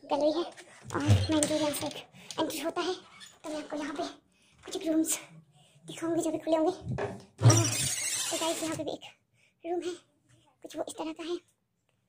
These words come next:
मतलब यहाँ पे भी गेस्ट आते जाते रहते हैं, पापा के friend circle वाले।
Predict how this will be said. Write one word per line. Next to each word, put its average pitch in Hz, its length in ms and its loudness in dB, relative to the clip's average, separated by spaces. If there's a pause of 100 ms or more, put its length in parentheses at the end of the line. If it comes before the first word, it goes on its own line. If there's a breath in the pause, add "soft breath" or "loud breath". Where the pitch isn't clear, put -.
(200)
मतलब 311 180 -8 (140)
यहाँ 320 100 -8
पे 311 60 -12
भी 311 80 -6
गेस्ट - 400 -2
आते 320 120 -8
जाते 311 180 -8
रहते 320 180 -4
हैं, 339 120 -10 (460)
पापा 294 140 -16
के 320 140 -10
friend 302 140 -8
circle 302 220 -10
वाले। 302 160 -6